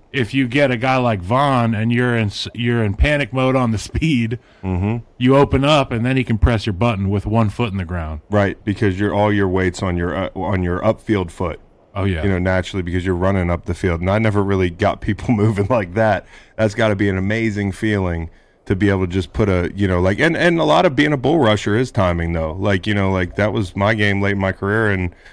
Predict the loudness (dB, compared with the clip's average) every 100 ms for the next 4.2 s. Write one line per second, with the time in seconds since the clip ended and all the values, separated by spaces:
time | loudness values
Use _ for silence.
0 | -4 0 2 2 0 2 0 0 -4 -2
1 | 0 2 0 -2 -2 -2 -2 -4 -2 0
2 | 0 -2 -4 -2 -2 -4 -6 -4 -2 0
3 | 0 0 0 0 0 0 0 0 0 0
4 | -4